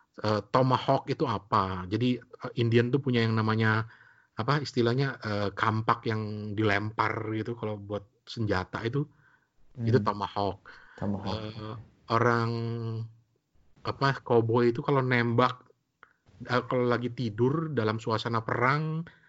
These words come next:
Speaker 1: cara nempatin senjatanya itu gimana supaya pada saat ada musuh dia bisa tembak gitu dalam posisi dia lagi tidur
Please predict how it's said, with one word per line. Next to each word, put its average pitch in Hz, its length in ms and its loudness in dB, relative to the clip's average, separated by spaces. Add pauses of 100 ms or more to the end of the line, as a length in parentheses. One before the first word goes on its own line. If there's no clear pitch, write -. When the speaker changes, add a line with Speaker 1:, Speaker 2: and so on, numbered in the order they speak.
(280)
Speaker 1:
cara 117 220 0
nempatin 117 500 -2
senjatanya 113 720 -2
itu 120 100 -4
gimana 113 540 0
supaya 117 400 2 (180)
pada 110 300 -2
saat 110 240 0
ada 110 100 0
musuh 110 300 2
dia 147 160 6
bisa 117 160 2
tembak 123 480 4
gitu 117 160 0
dalam 104 160 0
posisi 117 400 0
dia 131 80 4
lagi 110 180 2
tidur 117 460 4